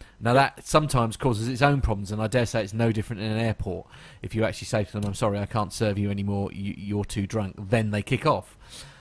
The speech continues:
Um, and, uh, I don't know, I don't know, it's sort of putting an awful lot of pressure on, you know, <sighs> it dep-, I suppose it depends on how quickly security can come.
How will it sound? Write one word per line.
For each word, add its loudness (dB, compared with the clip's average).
Um, 0
and, -4
uh, 0
I 0
don't 2
know, -4
I -2
don't -2
know, -4
it's -2
sort -6
of -12
putting 0
an 2
awful 0
lot 2
of -2
pressure 0
on, -2
you -2
know, -2
<sighs> -10
it -2
dep-, -2
I 2
suppose 0
it 0
depends 2
on 2
how 4
quickly 0
security -2
can -8
come. -4